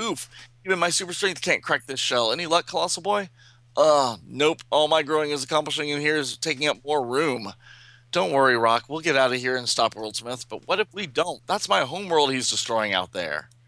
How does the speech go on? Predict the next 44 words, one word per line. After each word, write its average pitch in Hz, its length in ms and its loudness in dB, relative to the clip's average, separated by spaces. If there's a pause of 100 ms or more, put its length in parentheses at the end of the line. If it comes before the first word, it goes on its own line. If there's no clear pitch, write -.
(1000)
Doo-ba-doo-doo. 202 1160 -8 (840)
Kaz 170 260 2
is 117 140 0
really 131 200 2
worried. 104 440 2
Not 120 240 -2
that 117 100 0
I 101 160 2
blame 104 400 -2
him. 85 220 -6 (100)
And 127 100 -2
since - 320 -4
even 131 240 -6
Superboy's 120 520 0
not 113 160 4
able 110 180 0
to 104 40 -6
break 113 240 2
through 113 140 -6
the, - 260 -6 (140)
the 113 100 -4
shell, 120 280 6
I 113 40 2
guess 117 200 2
it's - 120 -4
up 123 100 -2
to 110 100 -8
me. 110 340 -2 (580)
Element 170 320 2
Lad, 107 420 0
either 202 200 0
Superboy 190 300 -14
or 180 120 -10
Colossal 156 340 -8
Boy 131 80 -6
is 117 80 -10
gonna 123 220 -6
hurt 160 140 -4
himself 123 300 0
unless 113 200 0
you 113 60 -2
do 110 120 -4
something 101 300 -2
soon. 95 460 -4